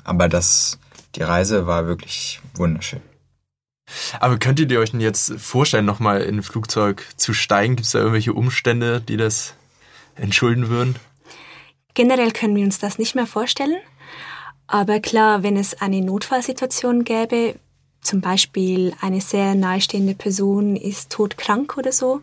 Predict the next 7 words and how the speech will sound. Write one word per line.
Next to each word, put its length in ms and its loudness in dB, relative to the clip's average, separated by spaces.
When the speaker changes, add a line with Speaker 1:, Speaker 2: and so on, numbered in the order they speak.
Speaker 3:
dann 480 2
wäre 260 0
das 140 0
schon 120 -2
eine 200 0
Überlegung 460 0
wert. 380 -4